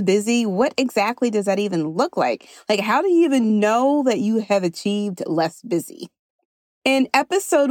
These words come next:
one sixty-seven, I talked about what's happening while you're waiting to lose weight. I'm not gonna, like, recap that entire episode. I want you to go back and listen to it.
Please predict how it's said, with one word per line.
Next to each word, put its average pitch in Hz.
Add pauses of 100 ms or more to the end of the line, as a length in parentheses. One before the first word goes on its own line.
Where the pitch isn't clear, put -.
one 262
sixty-seven, 226
I 202
talked 233
about 196
what's 196
happening 269
while 202
you're 190
waiting 170
to -
lose 151
weight. 139 (520)
I'm 180
not 247
gonna, 285 (140)
like, 190
recap 190
that 170
entire 165
episode. 175
I 147
want 151
you 170
to 160
go 160
back 151
and 151
listen 240
to 160
it. 139